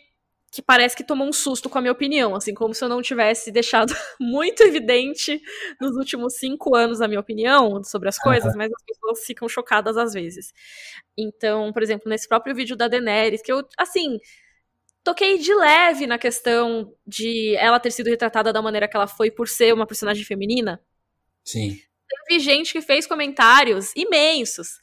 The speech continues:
Speaker 1: falando, "Ah, como você pôde trazer essa questão sobre ela ser mulher, porque tem personagem tal que é louco e não é mulher,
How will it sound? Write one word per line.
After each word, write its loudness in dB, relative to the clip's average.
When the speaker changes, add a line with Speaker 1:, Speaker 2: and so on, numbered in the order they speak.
Speaker 1:
falando, 0
"Ah, 10
como -2
você -2
pôde 2
trazer -2
essa 0
questão -2
sobre -2
ela 2
ser -6
mulher, 2
porque -6
tem -8
personagem -4
tal 6
que -4
é 0
louco -2
e -4
não -4
é 4
mulher, 2